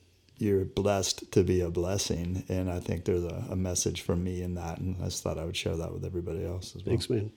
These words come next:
Speaker 1: You got it. What about you, Josh? What do you think about self-care?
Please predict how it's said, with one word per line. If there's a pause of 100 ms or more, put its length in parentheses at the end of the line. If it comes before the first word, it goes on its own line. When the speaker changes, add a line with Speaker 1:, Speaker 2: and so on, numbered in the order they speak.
Speaker 1:
You
got
it. (1600)
What
about
you,
Josh?
What
do
you
think
about
self-care?